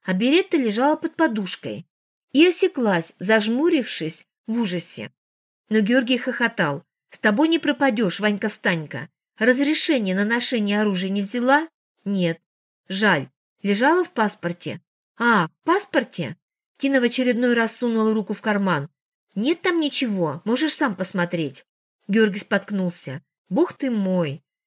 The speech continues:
Ну, не зря я за тобой в Амур прыгал. Кстати, а у тебя еще деньги остались? Надеюсь, ты постаралась и обчистила меня до нитки? Потому что нанять яхту, даже самую неказистую, дорогое удовольствие».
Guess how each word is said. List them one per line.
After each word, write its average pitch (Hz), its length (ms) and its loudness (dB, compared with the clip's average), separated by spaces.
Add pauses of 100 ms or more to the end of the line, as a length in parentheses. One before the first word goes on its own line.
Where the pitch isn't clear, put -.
(200)
Ну, 247 380 2
не 269 160 2
зря 269 320 2
я 196 100 2
за 185 140 -2
тобой 214 320 0
в 277 80 -2
Амур 196 260 -2
прыгал. 165 480 -6 (300)
Кстати, 202 540 0
а 220 80 2
у 247 60 2
тебя 269 280 0
еще 240 260 0
деньги 220 320 -2
остались? 311 720 0 (480)
Надеюсь, 247 360 4
ты 247 120 -6
постаралась 294 760 2
и 247 220 -2
обчистила 269 560 -2
меня 220 280 0
до 196 120 0
нитки? 175 540 -6 (400)
Потому 262 280 2
что 285 160 -2
нанять 277 420 0
яхту, 294 400 0
даже 220 260 -2
самую 233 300 -2
неказистую, 214 800 -4 (260)
дорогое 285 420 4
удовольствие». 208 840 -2